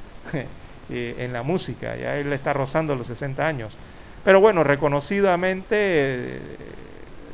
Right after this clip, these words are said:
yo creo que después del, del setenta fue que entró entonces a marcar su, su historia musical, después del lamento del Casanguero, ¿no? Eh,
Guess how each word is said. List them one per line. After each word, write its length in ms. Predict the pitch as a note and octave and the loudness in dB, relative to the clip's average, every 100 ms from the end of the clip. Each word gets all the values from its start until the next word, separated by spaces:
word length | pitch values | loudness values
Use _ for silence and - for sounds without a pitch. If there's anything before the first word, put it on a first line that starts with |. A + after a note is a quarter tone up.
| - | -12
yo 80 | G3+ | -8
creo 180 | F3+ | -4
que 200 | D#3 D#3 C3 | -2 -2 -2
después 320 | B2+ C3 D3+ D3 | -6 -6 -2 0
del, 340 | D3 C3 A#2 | 0 -2 -6
del 220 | A#2+ A#2 | -8 -10
setenta 520 | - B2 - D3+ C#3 | -8 -4 0 0 0
fue 180 | A#2+ C3 | -4 -6
que 460 | C3+ C3+ A#2 A2+ A2+ | -4 -4 -4 -8 -12
entró 320 | A2+ C#3 C3+ | -10 -4 -4
entonces 600 | C3 C3 B2+ B2+ C3 B2 - - - - - - | -4 -6 -8 -4 -4 -4 -8 -18 -20 -18 -14 -8
a 80 | A#2 | -6
marcar 460 | A2+ A2+ C#3 C3 | -6 -6 -2 -4
su, 360 | - C#3 A#2 G#2+ A#2 - | -4 -6 -6 -8 -10 -12
su 60 | C3+ | -12
historia 380 | A2 C#3+ C3 C3 | -6 -2 -2 -4
musical, 500 | A#2 A#2 - C#3+ G#2+ G#2+ - - - - - - | -6 -4 4 4 4 -6 -14 -16 -18 -18 -16 -8
después 380 | A#2+ - C3+ B2+ | -6 -2 0 2
del 240 | C#3 B2 | 0 0
lamento 480 | A#2 A2+ C3 C3 C#3+ | -4 -2 -2 0 0
del 140 | A#2+ | 0
Casanguero, 600 | A2+ A2+ A#2+ A2 D3+ A#2 G2+ | -2 -6 -6 0 2 2 -2
¿no? 180 | C#3 F3 - - - - - - - - - | -6 -10 -14 -18 -18 -18 -20 -18 -18 -14 -8
Eh, 720 | B2+ B2+ B2 A#2+ A#2 A#2 | -4 -2 -2 -2 -4 -6